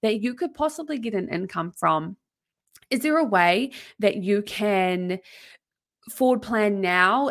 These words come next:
and get some kind of pay rise or bonus structure in your current workplace that's gonna give you a bit extra money to help you to get through and, again, to thrive?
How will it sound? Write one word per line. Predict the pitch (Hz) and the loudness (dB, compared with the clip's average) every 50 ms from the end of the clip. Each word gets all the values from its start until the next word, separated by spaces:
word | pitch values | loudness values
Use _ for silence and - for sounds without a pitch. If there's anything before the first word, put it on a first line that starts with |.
| - - | 0 0
and | 214 208 202 202 202 - | 2 2 2 0 -2 -2
get | 208 - - | -4 -4 -4
some | - - 202 196 208 | -4 -4 -4 -4 -4
kind | 214 - - 226 226 233 220 233 | -6 -8 -6 -4 -4 -2 0 0
of | 220 220 214 214 - | 0 0 0 -2 -6
pay | - - 214 208 | -4 -2 0 0
rise | 208 208 185 185 185 185 - | 2 2 2 2 0 -2 -2
or | - 196 | -6 -4
bonus | 202 190 180 180 185 185 180 | -2 0 0 0 0 -2 -6
structure | - - - 160 - - - - 185 175 - | -8 -8 -10 -10 -10 -8 -4 -4 -2 -2 -2
in | 196 196 | -4 -4
your | 190 180 | -4 -6
current | - - - - 190 190 180 170 185 170 | -8 -8 -6 -6 -4 -4 -4 -6 -6 -6
workplace | 180 185 185 - - - 196 180 165 190 190 - | -4 -4 -4 -6 -6 -4 -2 -2 -2 -4 -4 -4
that's | - - - - | -4 -4 -4 -4
gonna | - 208 202 202 | -6 -6 -6 -6
give | 196 - 190 180 180 | -6 -6 -8 -8 -6
you | 190 202 220 233 - | -6 -6 -4 -4 -4
a | 208 | -4
bit | 175 190 180 - - _ _ _ - | -4 -4 -4 -6 -6 _ _ _ -10
extra | 202 - - - 214 202 | -10 -8 -8 -6 -4 -2
money | 185 170 165 170 185 226 294 - - - - - - - | 0 0 0 0 0 -2 -4 -6 -8 -16 -20 -20 -6 0
to | 254 226 | 0 2
help | 190 214 277 - - - - | 4 6 4 4 4 0 -4
you | 202 196 180 185 180 175 185 185 180 - | -2 0 2 2 2 2 2 0 -2 -4
to | - - - 220 208 190 175 175 180 190 180 - - _ _ - 220 - | -8 -6 -2 0 0 0 0 -2 -4 -8 -8 -12 -16 _ _ -16 -8 -4
get | 240 208 214 - - | -2 -2 -2 -4 -4
through | 202 196 170 185 208 247 | -2 0 2 2 2 2
and, | - 208 196 190 | 2 0 0 0
again, | 175 180 - 98 98 156 220 240 233 - | 0 -2 -6 -10 -6 -6 -6 -6 -6 -8
to | - 233 226 | -8 -8 -4
thrive? | 226 226 311 254 - - - - - | 0 2 2 4 2 2 -2 -6 -14